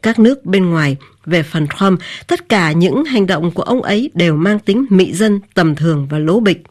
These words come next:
từ trong nguyên văn. Về phía Maria, hai mươi bảy tuổi, thì cô nhận thấy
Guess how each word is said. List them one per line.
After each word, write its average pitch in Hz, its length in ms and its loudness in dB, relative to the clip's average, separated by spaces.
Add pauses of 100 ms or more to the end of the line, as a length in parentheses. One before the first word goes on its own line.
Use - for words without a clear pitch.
(140)
từ 165 240 0
trong 180 160 -2
nguyên 180 140 0
văn. 175 220 0 (640)
Về 208 140 4
phía 214 300 -2
Maria, 208 360 0
hai 202 340 0
mươi 233 120 0
bảy 160 160 -2
tuổi, 151 340 -4
thì 156 180 -2
cô 214 120 2
nhận 180 240 0
thấy 175 300 0